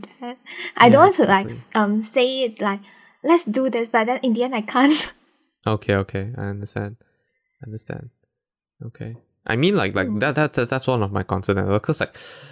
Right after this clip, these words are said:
Speaker 2: uh, I, I mean, I'm not sure actually when does this topic came up. I'm not sure. Let me, let me check. When is this created? Date created. It's fif-, fifteenth of January. Okay, it's actually quite recent. So I guess, I guess I, I
Speaker 1: Oh,
Speaker 2: believe I,
Speaker 1: yeah.
Speaker 2: I, I, I thought of this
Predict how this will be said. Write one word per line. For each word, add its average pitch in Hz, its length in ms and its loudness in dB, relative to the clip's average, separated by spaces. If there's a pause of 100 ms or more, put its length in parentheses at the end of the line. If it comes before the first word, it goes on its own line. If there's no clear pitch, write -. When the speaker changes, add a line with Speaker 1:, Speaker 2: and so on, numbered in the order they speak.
(120)
Speaker 2:
uh, 117 420 2
I, 135 220 0
I 151 60 2
mean, 226 180 0 (560)
I'm 160 80 -2
not 294 140 0
sure 370 240 4
actually - 260 2
when 135 160 2
does 131 200 -4
this 117 180 -4
topic 110 260 -2
came 110 260 -8
up. 113 160 -16 (880)
I'm 127 180 0
not 175 200 -2
sure. - 160 0
Let 147 140 2
me, 214 80 0
let 127 200 -4
me 139 80 -4
check. - 440 -12 (140)
When 156 180 2
is 143 140 -2
this - 180 -6
created? - 680 -8 (1000)
Date - 200 -2
created. - 500 -8
It's - 140 -12
fif-, 135 220 -6
fifteenth 165 480 0
of 101 140 0
January. 101 480 -4
Okay, 139 180 0
it's 101 140 -2
actually 147 200 -2
quite - 280 -4
recent. 101 420 -4
So - 160 -4
I 101 80 -4
guess, 110 340 -4 (460)
I 113 120 -2
guess 175 220 -2
I, - 120 -2
I 113 160 -2
Speaker 1:
Oh, - 40 0
Speaker 2:
believe 208 280 0
I, 101 140 2
Speaker 1:
yeah. 101 260 -2 (160)
Speaker 2:
I, 120 100 0
I, 113 140 0
I 113 40 2
thought 196 200 0
of 107 160 -4
this - 340 0